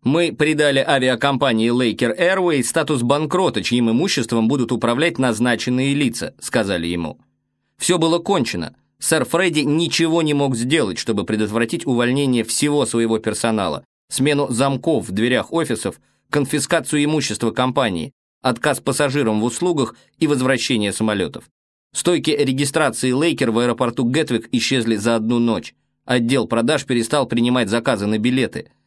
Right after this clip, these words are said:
Телефоны были отключены, и через шесть часов от налаженной работы не осталось и следа.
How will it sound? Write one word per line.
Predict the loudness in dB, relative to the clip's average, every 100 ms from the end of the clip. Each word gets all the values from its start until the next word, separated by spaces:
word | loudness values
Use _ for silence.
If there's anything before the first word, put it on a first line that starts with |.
| _ _ _ _
Телефоны | -2 0 0 0 2
были | 2 2
отключены, | 0 0 -2 0 0 0
и | -2
через | -2 0 0
шесть | 0 0 0
часов | -2 -2 0 -2 -2 _ -6
от | -4 0
налаженной | 0 2 0 0 0
работы | 0 0 -2 -4 -4
не | -2 0
осталось | 0 -2 -2 -4
и |
следа. | -4 -4 -2 -4